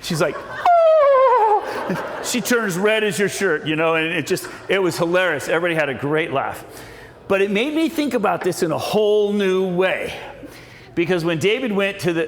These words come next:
to the battlefield that day, he didn't go there to fight Goliath. He went there to visit his brothers. He went there to f-, bring lunch, f-, take news back to Dad. And he shows up at the battlefield, and there's this guy insulting their country,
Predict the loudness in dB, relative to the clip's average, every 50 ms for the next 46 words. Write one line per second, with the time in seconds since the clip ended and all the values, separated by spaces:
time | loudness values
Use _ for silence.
0 | -4 -6 -4 -2 -2 0 0 0 0 0 0 -2 -2 -2 -2 -2 -2 -2 -4 -2
1 | -2 -2 -2 0 -2 -2 -2 -2 -2 0 0 0 0 0 0 -2 0 0 0 -2
2 | -2 -2 -2 0 0 0 0 -2 -4 -6 -8 -10 -14 -18 -20 -20 -20 -20 -10 -4
3 | -2 -2 0 0 -2 0 0 0 0 0 0 -2 -2 -2 -2 -2 -4 -4 -6 -6
4 | -6 -4 -2 0 0 -2 -4 -6 -10 -12 -14 -16 -8 -4 -2 -2 -2 0 0 0
5 | 0 0 -2 -2 -4 -8 -8 -10 -14 -16 -14 -12 -6 -4 -2 -2 0 0 0 0
6 | 0 0 -2 -4 -6 -10 -14 -16 -16 -18 -18 -20 -20 -20 -20 -20 -18 -16 -16 -18
7 | -16 -16 -10 -4 0 0 0 0 0 0 0 0 0 0 0 0 0 0 0 0
8 | -2 -4 -4 0 0 0 0 0 -2 -4 -6 -8 -12 -18 -18 -20 -10 -6 -4 -2
9 | -2 -2 0 0 0 2 2 2 0 0 0 -2 -2 0 0 0 0 0 -2 -2
10 | -2 0 0 0 0 0 -2 -2 -2 -4 -4 -6 -4 -2 0 0 2 2 0 0
11 | -2 -2 -4 -4 -4 -4 -4 -4 -2 0 0 0 0 -2 -2 -2 -2 -2 -4 -6
12 | -10 -16 -8 -4 -2 -2 -2 -2 -4 -4 -4 -4 -4 -4 -6 -4 -4 -2 -2 -4